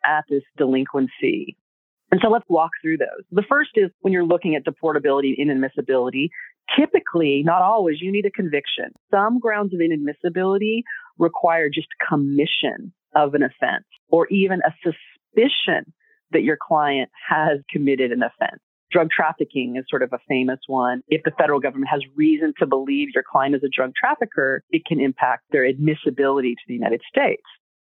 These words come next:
Juvenile delinquency dispositions are not considered a conviction.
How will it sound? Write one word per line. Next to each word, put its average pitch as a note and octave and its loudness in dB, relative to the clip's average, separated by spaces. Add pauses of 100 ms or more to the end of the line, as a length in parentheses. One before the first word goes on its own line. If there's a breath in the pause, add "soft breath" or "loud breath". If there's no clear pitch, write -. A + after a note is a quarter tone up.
(140)
Juvenile B3+ 2
delinquency A#3 -2
dispositions F#3 0 (160)
are E3 4
not E3+ 2
considered C#3+ 0
a C3+ -4
conviction. - -2